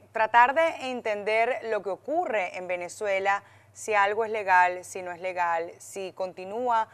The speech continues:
Juan Guaidó después de diciembre, qué va a pasar después del cinco de enero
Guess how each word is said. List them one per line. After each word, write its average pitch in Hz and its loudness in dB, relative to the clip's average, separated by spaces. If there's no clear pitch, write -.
Juan 196 -2
Guaidó 196 -2
después 190 -4
de 185 -4
diciembre, 175 -6
qué 247 0
va 240 6
a 220 4
pasar 190 0
después 175 -6
del 175 -4
cinco 185 -8
de 170 -6
enero 165 -2